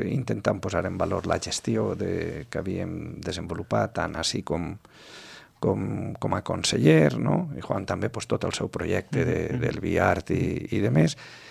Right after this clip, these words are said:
Speaker 1: I, i, i van posar el documental, el documental que, que la gent el va veure i que la gent després, eh,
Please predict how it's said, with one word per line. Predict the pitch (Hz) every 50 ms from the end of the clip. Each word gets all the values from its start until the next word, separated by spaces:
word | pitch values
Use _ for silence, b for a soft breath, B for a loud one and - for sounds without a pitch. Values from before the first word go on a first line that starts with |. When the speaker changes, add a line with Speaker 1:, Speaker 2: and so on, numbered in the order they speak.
| B B B
Speaker 1:
I, | - 147 156 151 147 139 131 127 117 -
i, | - 147 143 139 135 131 131 131 127 123 123 123 135 131 131 120 - - - 143
i |
van | 131 143 135 120 123
posar | 117 113 117 113 110 113
el | 117 -
documental, | 120 120 - - 101 98 104 - - 98 101 113 - - - -
el | 113 - 110
documental | 117 117 117 113 127 127 120 123 123 127
que, | - 123 117 117 117 117 -
que | - - 95
la | 98 92 92
gent | - 101 101
el | 110 107 107
va | 113 107
veure | - 123 139 139 139 135 - -
i | - - 123 117
que | 107 104
la | 107 98 95
gent | 98 - 104 101 98 95 101 98 95 101 95 - - - - 92
després, | 101 101 - - - - 110 98 98 92 98
eh, | 104 104 101 101 95 92 90 87 85 82 -